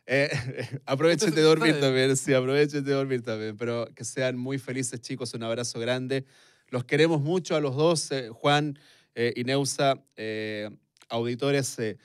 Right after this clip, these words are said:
Speaker 1: eh, frecuentes, habituales, eh, de ufro Deportes, eh, y que, y que siempre están con nosotros y, y, y que la verdad forman parte también de todo lo que es este trabajo. Así que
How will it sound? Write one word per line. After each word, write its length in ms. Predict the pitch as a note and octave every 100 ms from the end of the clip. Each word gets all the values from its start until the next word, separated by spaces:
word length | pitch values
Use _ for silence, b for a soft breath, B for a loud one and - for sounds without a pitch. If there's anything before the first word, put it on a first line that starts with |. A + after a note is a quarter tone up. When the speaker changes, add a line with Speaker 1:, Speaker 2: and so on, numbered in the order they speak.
| b b b
Speaker 1:
eh, 200 | A2+ G#2+
frecuentes, 640 | - B2 C#3+ D3 C#3+ C#3
habituales, 640 | B2+ A#2+ B2+ C#3 C#3+ C#3 -
eh, 120 | A2+
de 140 | A2
ufro 260 | A#2 A#2+ B2
Deportes, 600 | A#2 A#2+ C#3 C3+ C#3 -
eh, 180 | A#2 G#2 G#2+
y 140 | A2+
que, 600 | - A2+ A2 G#2+ G#2 G2+
y 80 | G#2+
que 100 | G#2
siempre 240 | - C#3 C3
están 220 | - B2+
con 140 | B2
nosotros 580 | A#2+ A2+ C3+ C3+ C3+ -
y, 180 | A2 G2+
y, 260 | G#2+ G#2+ A2
y 60 |
que 100 | G#2+
la 60 | A#2+
verdad 160 | A#2+ B2+
forman 280 | C3+ A#2+
parte 240 | A2+ B2+ B2
también 280 | A2+ A#2 A#2
de 80 |
todo 180 | G#2+ A#2+
lo 80 | A#2
que 80 | A2
es 80 | G#2+
este 180 | G#2
trabajo. 420 | G2+ G#2 G2 F#2 G2
Así 200 | - A#2
que 220 | B2